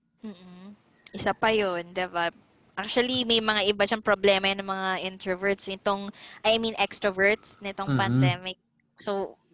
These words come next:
Speaker 1: kung before, s-, kailangan outgoing sila, laging always moving eh. So,
Speaker 2: Mm-mm.
Speaker 1: ngayon, medyo iba na yung situation eh. So, they have to stay mostly at home talaga. Not unless siguro pag urgent, pag groceries or mga
Speaker 2: Mm-mm.
Speaker 1: <laughs> emergency siguro, ganun. Pag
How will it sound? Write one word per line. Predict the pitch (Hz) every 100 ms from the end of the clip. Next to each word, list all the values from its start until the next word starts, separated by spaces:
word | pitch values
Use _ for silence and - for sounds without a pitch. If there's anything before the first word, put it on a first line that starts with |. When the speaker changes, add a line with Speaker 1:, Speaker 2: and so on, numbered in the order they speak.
| _
Speaker 1:
kung | 202 202
before, | 190 190 226 226
s-, | 214 - - -
kailangan | 190 180 190 220
outgoing | 185 - 190 175 180 196
sila, | 233 208
laging | 190 180 185 185 185 175
always | 190 190 185 196 202
moving | 196 208 214 196
eh. | 170 170 - - - -
So, | 127
Speaker 2:
Mm-mm. | 123 131 123
Speaker 1:
ngayon, | 208 220
medyo | 190 196 180 101
iba | 190 196
na | 190 190
yung | 190 190 190
situation | - 190 190 180 185 220 202 180
eh. | 170
So, | - 170 170 175 - - _
they | 190
have | 190 185 202
to |
stay | - 190
mostly | 185 185 190 - 185
at | 175 -
home | 170 170 -
talaga. | 170 185 190 165 165
Not | 170 180
unless | 196 202
siguro | 214 202 202 202
pag | 190 175
urgent, | 170 214 226 175 190 _
pag | 180 170 _ _
groceries | 180 170 165 214 220 208 202 180
or | 165 160 160 160
mga | 131 117
Speaker 2:
Mm-mm. | 127
Speaker 1:
<laughs> |
emergency | 127 117 104 185 - - 220
siguro, | 190 185 180 175 180 190
ganun. | 170 170 170
Pag | 185